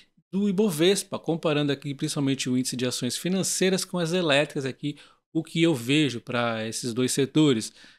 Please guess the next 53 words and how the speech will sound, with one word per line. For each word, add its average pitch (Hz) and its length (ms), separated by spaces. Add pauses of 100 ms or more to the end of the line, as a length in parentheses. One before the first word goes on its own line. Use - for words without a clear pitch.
(280)
Já 135 140
deixa 143 300
o 135 40
like 127 280
no 139 100
vídeo 139 380
e - 20
considere 139 460
também 127 400 (500)
se 123 40
inscrever 120 440
no 117 80
canal, 120 380
tá? 127 280 (540)
E 185 80
aqui 151 180
no 160 80
Brasil, 185 560
a 180 120
Selic 147 420
foi 151 180
mantida 139 380
em 131 80
treze 139 320
e - 20
setenta 127 380
e 110 60
cinco, 208 500
sem 131 300
surpresas, 175 840
mas 180 240
o 185 60
grande 160 260
problema 143 280
é - 20
que 165 140
a 170 80
briga 143 500
entre 170 320
o - 20
Banco 131 280
Central 151 440
e 160 60
Lula, 147 400
isso 147 180
aqui 175 200
ainda 208 200
deixa 170 400
no 175 120
radar 135 340
ali 139 140
um 151 80
fundinho 190 600